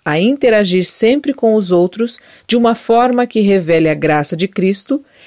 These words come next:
e a conduzirem suas vidas de uma forma que mostre a sabedoria do modo de vida cristão.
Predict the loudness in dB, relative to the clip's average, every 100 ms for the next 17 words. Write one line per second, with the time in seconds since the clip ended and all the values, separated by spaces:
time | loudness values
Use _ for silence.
0 | -4 -2 0 0 2 0 0 0 0 0
1 | 0 0 -2 -2 -2 -2 -2 -4 -6 -4
2 | -2 -4 -2 0 0 0 -4 -2 -2 0
3 | 2 2 0 -4 -2 0 -2 -4 -4 -2
4 | -2 -2 0 -2 -2 0 0 -2 -4 -6
5 | -2 -2 0 -2 -6 -8 -6